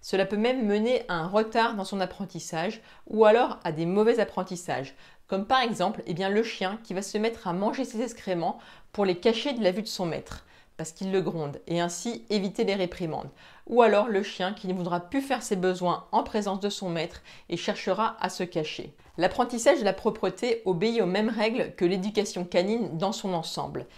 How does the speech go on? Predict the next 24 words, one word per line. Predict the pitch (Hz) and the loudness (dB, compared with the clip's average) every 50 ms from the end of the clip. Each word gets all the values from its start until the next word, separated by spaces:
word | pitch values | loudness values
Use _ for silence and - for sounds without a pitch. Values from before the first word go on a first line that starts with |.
| - - - - | -20 -20 -10 -8
Il | 202 202 | -8 -4
faut | - 247 262 | -2 0 0
s'inscrire | 269 262 233 233 - - - 226 202 | 2 0 -2 -2 -2 -2 0 0 2
dans | 190 175 180 | 2 0 -2
un | 170 | -2
contexte | 165 170 175 170 175 156 - - - | -2 -4 -6 -4 -6 -6 -6 -8 -10
bienveillant | 151 156 160 - 240 247 262 226 202 165 156 160 180 208 - - - - - - - - | -10 -4 0 2 2 2 2 2 0 0 0 -2 -2 -4 -6 -12 -18 -20 -20 -6 0 2
et | 339 339 | 2 2
privilégier | - - - - 240 240 220 202 175 185 180 180 160 190 202 208 | 2 -2 -4 -2 0 0 0 0 0 0 0 -2 -2 -2 -2 -2
les | 170 160 160 | -2 -2 -4
méthodes | 156 160 156 - 151 151 - - | -4 -4 -2 -2 -2 -4 -2 -4
positives. | 180 180 156 160 147 - - - 135 - - - - - - - - - - - | -4 -4 -4 -6 -8 -10 -14 -16 -16 -16 -18 -20 -20 -20 -20 -20 -20 -8 2 4
Alors, | 202 208 190 165 147 143 147 | 6 6 6 6 4 2 0
voyons | 151 190 220 254 254 | 0 2 2 2 2
maintenant | 247 262 220 190 202 190 214 277 - - | 2 0 0 -2 -2 -2 -2 -2 -4 -2
quelle | - - 208 226 | -2 0 2 4
est | 240 | 4
la | 208 170 | 2 2
marche | 180 196 220 - 202 | 0 -2 -2 -2 -4
à | 170 | -4
suivre. | 175 - - 143 135 139 160 143 - - _ - - - - - - - - | -4 -6 -10 -10 -10 -8 -10 -10 -12 -14 _ -20 -20 -20 -20 -20 -20 -18 -8
Donc, | - 170 202 196 202 - 151 | -2 0 0 0 0 -2 -4
pour | 151 - - 202 202 | -6 -2 0 2 2
mettre | 202 196 190 | 2 2 0